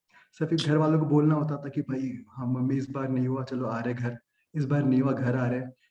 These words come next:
अब सर मम्मी बोलती, "नहीं बेटा, तो घूम के आना आराम से।" सर, अब, सर, अपन पढ़े हुए केंद्र विद्यालय के। उस अपन है बिल्कुल बेशरम आदमी, ऊपर से हार्डकोर रिपीटर।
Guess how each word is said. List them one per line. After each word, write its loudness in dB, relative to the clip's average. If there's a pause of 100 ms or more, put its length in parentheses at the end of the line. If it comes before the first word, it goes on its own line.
(140)
अब -2
सर 2
मम्मी 6
बोलती, 4
"नहीं 4
बेटा, -2
तो 0
घूम 0
के -4
आना -4
आराम -6
से।" -12
सर, -6
अब, 0
सर, -4
अपन 2
पढ़े 8
हुए 8
केंद्र 6
विद्यालय -2
के। -6 (640)
उस -4
अपन 2
है 4
बिल्कुल 4
बेशरम 2
आदमी, -2 (380)
ऊपर 4
से 4
हार्डकोर 4
रिपीटर। 0